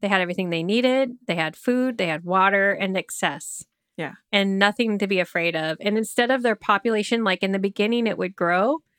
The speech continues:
Speaker 1: but then all of a sudden, the behaviors would change. Whereas they would stop reproducing. There would be certain rats that, or mice that would become very aggressive and kill other ones.
Speaker 2: Mm-hmm.
Speaker 1: Some would just get depressed and die.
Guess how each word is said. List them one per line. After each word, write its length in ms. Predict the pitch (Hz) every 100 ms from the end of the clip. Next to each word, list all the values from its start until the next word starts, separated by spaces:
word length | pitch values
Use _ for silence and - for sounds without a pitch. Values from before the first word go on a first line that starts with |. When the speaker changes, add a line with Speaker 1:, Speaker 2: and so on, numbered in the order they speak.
| _ _ _
Speaker 1:
but 120 | 226 233
then 160 | 220
all 100 | 196
of 40 | 208
a 60 |
sudden, 500 | 208 226 202 185 180 -
the 120 | 185
behaviors 560 | 180 180 185 180 170 170
would 120 | 156
change. 600 | - 170 160 160 - - _ _ _ _
Whereas 640 | 214 196 185 180 185 - - 202
they 160 | 202
would 160 | 185 180
stop 260 | - 170 -
reproducing. 1040 | 165 180 170 226 226 247 233 233 240 247 - _ -
There 160 | 196 185
would 160 | 190
be 260 | 196 185 185
certain 340 | - 208 190
rats 260 | 180 175 -
that, 120 | 175
or 220 | 190 170 160
mice 500 | 160 185 170 180 -
that 120 | 190
would 100 | 180
become 340 | 196 - 190 175
very 220 | 170 165
aggressive 560 | 165 175 180 - 180
and 120 | 170 165
kill 200 | 175 170
other 280 | 190 233
ones. 560 | 226 226 226 233 226 - _ 175
Speaker 2:
Mm-hmm. 340 | 170 151 160 170
Speaker 1:
Some 240 | - 214
would 120 | 233 220
just 160 | 202
get 200 | 208 196
depressed 720 | - - 180 175 247 - - - _ -
and 180 | 190 185
die. 460 | 160 160 180 220